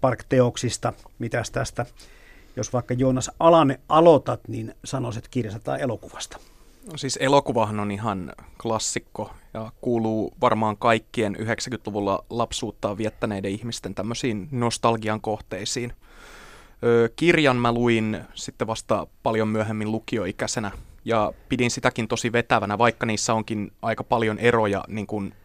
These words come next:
Speaker 2: yksityiskohdissa, mitkä sitten vaikuttaa siihen, että se kirja on sävyltään vähän synkempi jopa. Mutta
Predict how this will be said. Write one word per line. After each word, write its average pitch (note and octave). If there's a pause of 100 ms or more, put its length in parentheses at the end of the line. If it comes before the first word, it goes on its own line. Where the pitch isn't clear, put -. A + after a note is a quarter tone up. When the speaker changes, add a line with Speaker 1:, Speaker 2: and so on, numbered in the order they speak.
Speaker 2:
yksityiskohdissa, A#2
mitkä A2
sitten -
vaikuttaa A2
siihen, G#2+
että G#2
se -
kirja A2
on A2
sävyltään A#2+
vähän G#2
synkempi F#2+
jopa. D#2+ (120)
Mutta A#2+